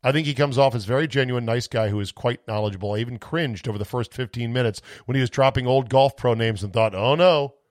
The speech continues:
must resist being negative.' But in the end, I love the podcast.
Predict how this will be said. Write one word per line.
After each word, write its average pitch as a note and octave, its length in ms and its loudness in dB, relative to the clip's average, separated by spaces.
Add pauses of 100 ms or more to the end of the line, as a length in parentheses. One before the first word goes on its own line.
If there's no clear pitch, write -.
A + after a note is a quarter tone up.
(460)
must D3 400 2
resist D3+ 460 0
being D#3+ 280 2
negative.' C#3 500 2
But B2 140 0
in C3 200 0
the C3+ 120 0
end, D#3 220 2 (100)
I A#2 60 2
love A#2 240 0
the G#2+ 80 -10
podcast. G2 560 -4